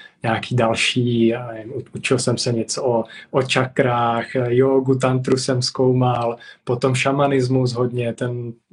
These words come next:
protože miluju přírodu, tak ten mi byl hodně blízký. A takže hodně jsem pronikal do tajů léčení vůbec, nebo zákonitostí psychiky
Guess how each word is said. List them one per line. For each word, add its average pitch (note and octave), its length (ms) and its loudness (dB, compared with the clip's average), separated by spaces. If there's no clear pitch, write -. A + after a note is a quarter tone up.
protože B2+ 280 0
miluju C3 280 4
přírodu, C3+ 420 2
tak B2 160 -2
ten B2 140 -4
mi B2 100 -2
byl A#2+ 160 -2
hodně C3 260 0
blízký. B2 680 -2
A A2+ 640 0
takže A#2+ 260 2
hodně C#3 280 4
jsem D3+ 560 0
pronikal D3 600 2
do C#3 140 2
tajů C#3 640 2
léčení E3 640 2
vůbec, C3 380 -2
nebo B2 520 0
zákonitostí C3+ 800 0
psychiky C#3 800 0